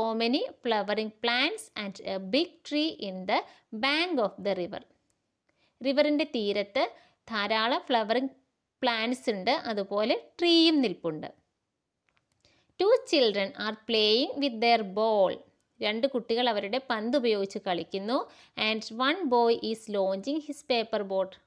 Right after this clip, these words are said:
ഒരു ബോയ് അവിടെ ഇരുന്ന് പേപ്പർ ബോട്ട് വെള്ളത്തിലേക്ക് ഇറക്കുന്നു. It is a very beautiful picture. ഇത് വളരെ മനോഹരമായ ഒരു പിക്ചറാണ്. ഇനി, ആ, നമ്മളോട്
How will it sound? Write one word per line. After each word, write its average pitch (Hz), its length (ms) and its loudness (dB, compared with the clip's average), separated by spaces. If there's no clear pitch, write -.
ഒരു 330 140 4
ബോയ് 247 240 4
അവിടെ 202 260 -2
ഇരുന്ന് 220 240 -2
പേപ്പർ 247 440 2
ബോട്ട് 190 280 2
വെള്ളത്തിലേക്ക് 220 680 0
ഇറക്കുന്നു. - 380 0
It 349 100 -10
is 214 200 0
a 247 40 6
very 311 280 6
beautiful 370 680 0
picture. - 340 -4
ഇത് 220 80 -4
വളരെ 208 320 0
മനോഹരമായ 247 720 2
ഒരു 208 180 -2
പിക്ചറാണ്. 196 600 -6
ഇനി, 220 140 -2
ആ, - 20 -2
നമ്മളോട് 262 300 2